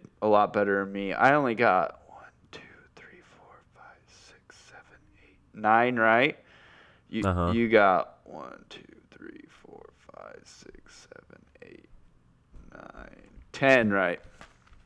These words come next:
Speaker 2: Oh, so that's two weeks in a row.
Speaker 1: It is.
Speaker 2: What's up? <laughs>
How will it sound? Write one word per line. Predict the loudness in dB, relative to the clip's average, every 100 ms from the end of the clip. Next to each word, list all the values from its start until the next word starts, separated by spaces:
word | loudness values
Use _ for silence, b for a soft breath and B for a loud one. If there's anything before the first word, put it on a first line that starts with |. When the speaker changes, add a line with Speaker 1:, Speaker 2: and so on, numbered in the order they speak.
| -6
Speaker 2:
Oh, | -2 0 0
so | 0 0
that's | 0 0
two | 0
weeks | 0 -2 -4
in | -6
a |
row. | 0 0 0 -4 -16 b b b b _
Speaker 1:
It | 0 2
is. | 4 4 2
Speaker 2:
What's |
up? | 0 0 0 0 0 0 0 0 -2 0 4 4 B B
<laughs> | B